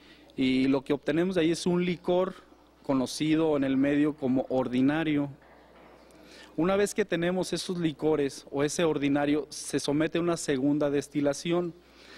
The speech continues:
Esa segunda destilación la conocemos como rectificación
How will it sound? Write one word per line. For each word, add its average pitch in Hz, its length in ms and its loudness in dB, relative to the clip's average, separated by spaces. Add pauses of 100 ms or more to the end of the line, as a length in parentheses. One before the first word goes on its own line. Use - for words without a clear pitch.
(160)
Esa 185 200 0
segunda 190 440 0
destilación 180 920 0 (760)
la 123 160 -2
conocemos 147 680 -2
como 135 280 -2
rectificación 151 1040 -4